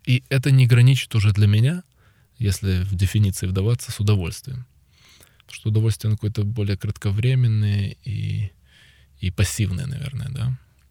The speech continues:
А вот это такое, такое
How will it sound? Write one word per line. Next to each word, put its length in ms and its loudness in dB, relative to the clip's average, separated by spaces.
А 100 -4
вот 180 -4
это 160 -4
такое, 480 -8
такое 480 -10